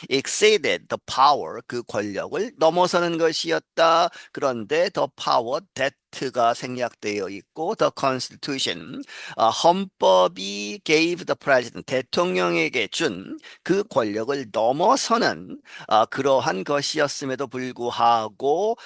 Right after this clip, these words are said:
어, 프랑스로부터 큰 땅을 사게 했다. In general, historians consider Jefferson's first term as president a success. 일반적으로 역사가들은 생각한다, 여긴다. 제퍼슨의 first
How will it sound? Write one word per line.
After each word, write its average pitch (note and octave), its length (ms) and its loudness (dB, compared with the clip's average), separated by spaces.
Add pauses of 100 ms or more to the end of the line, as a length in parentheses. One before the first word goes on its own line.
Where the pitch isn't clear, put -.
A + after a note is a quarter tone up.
(120)
어, G#2 160 0
프랑스로부터 B2+ 1000 -2
큰 F3 400 -2
땅을 B2+ 420 -2
사게 F#2 640 -4
했다. D#2+ 480 0 (420)
In F3+ 280 2
general, D#3+ 600 0
historians C#3+ 800 -2
consider C3+ 600 0
Jefferson's G3 760 0
first E3 520 -2
term B2 500 -4 (280)
as D#3 240 4
president G2 800 -2 (100)
a A#2 100 0
success. - 960 -2 (440)
일반적으로 F3+ 840 2
역사가들은 B2 760 0
생각한다, E3+ 920 0
여긴다. D#3+ 640 0
제퍼슨의 F#3+ 840 -2
first G3+ 540 -6